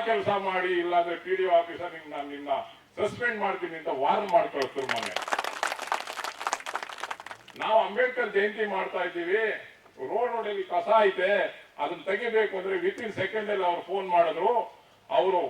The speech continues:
ಬಾಬಾ ಸಾಹೇಬ್ ಅಂಬೇಡ್ಕರ್ ಅವರ ಜನ್ಮ ದಿನಾಚರಣೆ ಮಾಡ್ತಾರೆ, ಏನೇ ರೋಡಲ್ಲಿ ಕಸ ಕಾಣಿಸಿದ್ರೆ ನಿನ್ ಮೇಲೆ ನಾನು ಆಕ್ಷನ್ ತಗೊಂತೀನಿ ಅಂತ ಹೇಳಿ ನಮ್ಮ ಒಂದೇ ದಿವಸದಲ್ಲಿ ಕೆಲಸ ಸ್ಟಾರ್ಟ್ ಮಾಡಿ ಕ್ಲೀನ್ ಮಾಡಿದ್ರು.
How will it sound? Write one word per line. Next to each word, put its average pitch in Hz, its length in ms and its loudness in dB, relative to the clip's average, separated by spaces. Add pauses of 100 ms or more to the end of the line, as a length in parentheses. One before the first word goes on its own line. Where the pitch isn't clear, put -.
(640)
ಬಾಬಾ 139 320 2
ಸಾಹೇಬ್ 214 220 6
ಅಂಬೇಡ್ಕರ್ 202 440 -2
ಅವರ 180 180 2
ಜನ್ಮ 185 360 -4
ದಿನಾಚರಣೆ 170 600 -2
ಮಾಡ್ತಾರೆ, 170 720 0 (360)
ಏನೇ 220 340 -2
ರೋಡಲ್ಲಿ 196 380 4
ಕಸ 175 200 -2
ಕಾಣಿಸಿದ್ರೆ 180 600 -2
ನಿನ್ 165 220 -8
ಮೇಲೆ 165 120 0
ನಾನು 147 160 -4
ಆಕ್ಷನ್ 226 360 0
ತಗೊಂತೀನಿ 175 480 -4
ಅಂತ 156 140 -6
ಹೇಳಿ 160 240 -2
ನಮ್ಮ 143 180 -10
ಒಂದೇ 214 260 0
ದಿವಸದಲ್ಲಿ 180 380 -6
ಕೆಲಸ 160 260 -4
ಸ್ಟಾರ್ಟ್ 165 720 2
ಮಾಡಿ 160 160 -2
ಕ್ಲೀನ್ 156 320 -8
ಮಾಡಿದ್ರು. - 460 -6